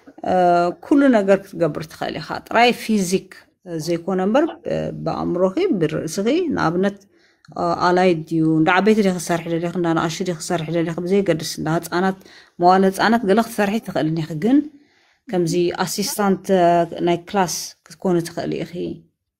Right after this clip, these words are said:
እ፣ ብኣፍኪ ኢኺ እምበር ብሰውነትካ ይኹንካ ትሰርሕ። እዚ ኣክቲቪቲ ዝገብረሉ እንዳ ኣረጉቶት፣ እንዳ ዓበይቲ፣ እ፣ እም፣ ኣብ ቤተ መጻሕፍቲ ኸማን እንድዒ ማዕረኽ እንድዒ ክትኸዲ ምሻልኪ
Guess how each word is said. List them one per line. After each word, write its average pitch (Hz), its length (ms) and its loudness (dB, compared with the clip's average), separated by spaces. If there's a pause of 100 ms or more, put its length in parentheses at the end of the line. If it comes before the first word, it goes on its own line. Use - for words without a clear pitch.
እ፣ 76 100 -10 (880)
ብኣፍኪ 160 420 -2
ኢኺ 165 160 -4
እምበር 196 220 2
ብሰውነትካ 170 540 -2
ይኹንካ 175 340 -2
ትሰርሕ። 170 440 -6 (580)
እዚ 190 220 -4
ኣክቲቪቲ 185 520 -2 (320)
ዝገብረሉ 165 540 0
እንዳ 170 200 0
ኣረጉቶት፣ 165 480 -2
እንዳ 165 200 -2
ዓበይቲ፣ 165 400 0 (840)
እ፣ 175 120 -8 (840)
እም፣ 160 300 -2 (840)
ኣብ 175 160 -2
ቤተ 196 200 2
መጻሕፍቲ 202 480 -2
ኸማን 180 320 2
እንድዒ 170 220 2 (380)
ማዕረኽ 175 320 0
እንድዒ 190 260 0
ክትኸዲ 165 440 -4 (140)
ምሻልኪ 185 440 -4